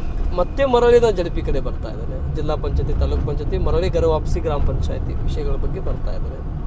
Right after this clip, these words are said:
ಜನಸಾಮಾನ್ಯರು ಸ್ಥಳೀಯರಿಂದಲೇ ಮಾತಾಡ್ತಾ ಇದ್ದಾರೆ. ಸಮರ್ಥ ನಾಯಕತ್ವ ಹೊಂದಿರತಕ್ಕಂಥವ್ರಿಗಿಂತ ಕೆಲಸ ಮಾಡುವವರಿಗೆ ನಾವು ಅವಕಾಶ ಕೊಡ್ತೀವಿ.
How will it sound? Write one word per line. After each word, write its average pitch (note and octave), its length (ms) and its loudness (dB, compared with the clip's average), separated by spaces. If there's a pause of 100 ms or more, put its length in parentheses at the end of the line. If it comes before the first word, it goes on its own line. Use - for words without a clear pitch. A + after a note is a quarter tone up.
(440)
ಜನಸಾಮಾನ್ಯರು C#4 680 2
ಸ್ಥಳೀಯರಿಂದಲೇ G#3+ 680 2
ಮಾತಾಡ್ತಾ D3+ 440 -4
ಇದ್ದಾರೆ. - 240 -2 (1040)
ಸಮರ್ಥ A3 380 0
ನಾಯಕತ್ವ G3+ 720 0
ಹೊಂದಿರತಕ್ಕಂಥವ್ರಿಗಿಂತ E3+ 1120 -2 (1000)
ಕೆಲಸ G3 300 -2 (180)
ಮಾಡುವವರಿಗೆ F#3+ 760 2
ನಾವು F3+ 300 -2
ಅವಕಾಶ D#3+ 400 -2
ಕೊಡ್ತೀವಿ. D3 540 -2